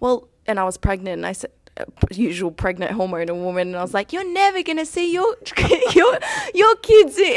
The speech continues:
ever again." I was like, "Ever." And I left storming out, and, like, my husband followed me 'cause he was like, "No, she's pregnant, like, she's gonna pop any minute." But I regretted it. I looked back and there was so much that I could have done that was better. And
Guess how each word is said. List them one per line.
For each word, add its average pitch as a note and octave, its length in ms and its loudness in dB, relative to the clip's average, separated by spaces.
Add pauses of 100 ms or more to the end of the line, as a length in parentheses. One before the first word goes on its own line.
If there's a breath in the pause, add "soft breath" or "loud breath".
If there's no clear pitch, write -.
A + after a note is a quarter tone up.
(140)
ever A4 280 6
again." G4 440 6
I D4+ 80 6
was F4+ 80 2
like, - 220 2
"Ever." C5+ 500 6
And C#4+ 180 6
I C#4 120 8
left D4 320 4
storming C#4 500 0
out, B3+ 200 8
and, A#3 60 2
like, B3 160 0
my C4 120 0
husband B3+ 340 -2
followed A#3+ 340 4
me G#3+ 140 0
'cause A3 160 -6
he A#3 80 -4
was A3 160 -4
like, A3 160 -2
"No, A3+ 160 0
she's C4 240 -6
pregnant, G3 380 -4
like, D3 160 -4
she's A3 240 -8
gonna D4 180 -2
pop G#3 260 0
any F#3 180 -4
minute." F#3 340 0 (320 loud breath)
But - 260 6 (260)
I D#4 120 0
regretted F#4 500 -2
it. C#4 120 -2
I A3 100 2
looked A#3+ 240 -4
back E4+ 180 -4
and D#4+ 80 -4
there C#4 80 -2
was C4 120 -4
so - 220 0 (120)
much - 220 -4
that A3+ 140 2
I A3+ 60 0
could A3+ 180 -6
have G3+ 120 0
done F#3+ 220 0
that F3+ 100 -4
was F#3+ 160 -6
better. F#3 300 0
And G3+ 140 -2